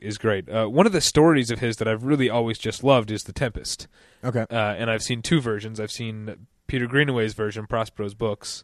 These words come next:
Speaker 2: Okay.
Speaker 1: Uh, which is, I mean, it has a story in that it's the story of The Tempest, but it's, uh,
Speaker 2: Now, what is
Speaker 1: essentially
Speaker 2: bas-, what is the
Speaker 1: a
Speaker 2: story
Speaker 1: non-
Speaker 2: of The Tempest? 'Cause I'm not, f-, I, I don't think I'm familiar with it.
Speaker 1: Well, you've seen Forbidden Planet.
Speaker 2: Yes, I have.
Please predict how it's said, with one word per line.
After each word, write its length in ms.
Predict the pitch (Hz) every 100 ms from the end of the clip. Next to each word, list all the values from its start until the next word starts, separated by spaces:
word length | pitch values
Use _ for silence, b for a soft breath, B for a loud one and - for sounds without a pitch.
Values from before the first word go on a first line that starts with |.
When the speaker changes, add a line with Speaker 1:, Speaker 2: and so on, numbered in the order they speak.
| -
Speaker 2:
Okay. 220 | 113 117 - b b
Speaker 1:
Uh, 480 | - 104 98 92 80 -
which 240 | - 117 -
is, 300 | 107 104 - _ _ _ _ _ _ _ - _ _ _ _ _ _ -
I 60 | 131
mean, 240 | 123 110 - _ _ -
it 100 | 131
has 220 | 165 143
a 80 | 127
story 420 | - 135 120 120 104
in 140 | 117
that 140 | 113 107
it's 160 | 92 -
the 60 |
story 240 | - 113 104
of 60 |
The 60 | 98
Tempest, 420 | 147 127 107 -
but 100 | 113
it's, 160 | 113 - _ -
uh, 60 | - - 151
Speaker 2:
Now, 100 | 143
what 160 | 156 208
is 120 | 120
Speaker 1:
essentially 20 |
Speaker 2:
bas-, 260 | 117 147 -
what 180 | 151 170
is 140 | 147
the 120 | 123 120
Speaker 1:
a 40 |
Speaker 2:
story 240 | 120 120 113
Speaker 1:
non- 60 |
Speaker 2:
of 80 | 101
The 60 | 104
Tempest? 480 | 107 92 90 - - _
'Cause 160 | - 104
I'm 140 | 117
not, 180 | 117 110
f-, 120 | - -
I, 240 | 113 -
I 40 | 113
don't 120 | 113
think 120 | 113
I'm 80 | 104
familiar 320 | 104 104 92
with 140 | 87 87
it. 80 | -
Speaker 1:
Well, 100 | 208
you've 160 | 196 175
seen 140 | 190
Forbidden 320 | 156 143 131 117
Planet. 320 | 185 98 - -
Speaker 2:
Yes, 140 | 113 110
I 80 |
have. 320 | 110 139 80